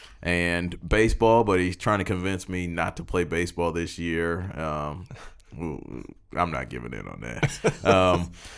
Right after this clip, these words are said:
Speaker 1: uh, but has been a learning process, and he's starting to really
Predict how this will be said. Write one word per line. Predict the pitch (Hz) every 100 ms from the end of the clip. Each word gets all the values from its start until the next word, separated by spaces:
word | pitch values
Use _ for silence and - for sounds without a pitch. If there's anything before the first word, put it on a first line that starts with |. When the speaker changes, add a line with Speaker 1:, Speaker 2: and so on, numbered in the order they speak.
| -
Speaker 1:
uh, | - 107 104
but | 98 135 131 - - - - -
has | 135
been | 117 139
a | 123
learning | 113 120 123
process, | 113 127 117 120 127 117 -
and | 104 101 101
he's | 113 123 113
starting | - 117 117 110 104
to | - 113 104 104 101 98 95 90
really | 101 110 101 98 95 98